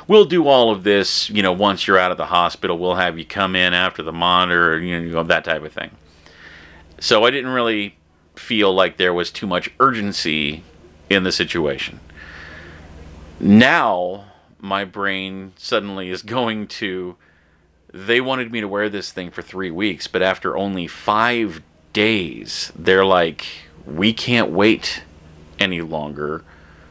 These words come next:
We need to get this done now.'" That's a scary thought. Well, the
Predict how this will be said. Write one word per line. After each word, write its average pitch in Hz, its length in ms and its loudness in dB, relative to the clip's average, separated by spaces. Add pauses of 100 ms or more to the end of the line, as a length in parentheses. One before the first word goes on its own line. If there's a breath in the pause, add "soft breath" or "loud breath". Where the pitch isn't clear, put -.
(100)
We 101 240 4
need 104 180 2
to 92 80 -4
get 90 180 0
this - 180 -2
done 78 280 -2
now.'" 85 340 -4 (1900 loud breath)
That's 113 360 4
a 131 60 6
scary 104 440 6
thought. - 520 0 (1800 soft breath)
Well, 87 400 4
the 90 380 -4